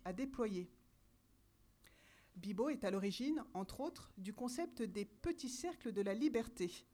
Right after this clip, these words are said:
Selon cette vision, la liberté et la démocratie ne peuvent exister que si elles reposent sur l'existence d'une petite communauté.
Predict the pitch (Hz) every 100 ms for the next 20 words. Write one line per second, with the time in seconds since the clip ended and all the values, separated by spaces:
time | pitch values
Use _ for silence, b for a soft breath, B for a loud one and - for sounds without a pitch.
0 | b b b b b b - 202 190 190
1 | 190 170 196 170 285 330 B B B B
2 | 214 220 269 226 - 311 262 202 202 214
3 | 226 220 - 311 220 277 269 269 208 220
4 | - 330 330 302 294 320 262 220 226 247
5 | 302 294 269 214 202 185 196 - 233 214
6 | 180 226 220 226 - - 277 247 175 -
7 | 175